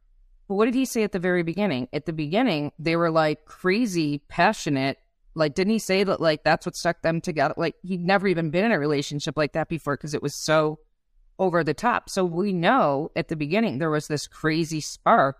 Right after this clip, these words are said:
that is gone because, um,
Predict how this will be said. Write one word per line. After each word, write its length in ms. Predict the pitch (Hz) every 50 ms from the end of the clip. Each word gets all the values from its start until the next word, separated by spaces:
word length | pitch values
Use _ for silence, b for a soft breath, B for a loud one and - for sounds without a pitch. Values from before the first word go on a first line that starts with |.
| _ _ -
that 320 | 151 165 160 156 - - _ _ _ _ _ _ _ _ _ _ _ _ _ _ _ _ _
is 160 | 180 175 147
gone 560 | 143 139 170 185 233 269 220 175 160 156 165 156
because, 680 | - 175 160 - 180 180 160 156 147 151 151 - - - -
um, 420 | 165 156 151 147 143 143 147 147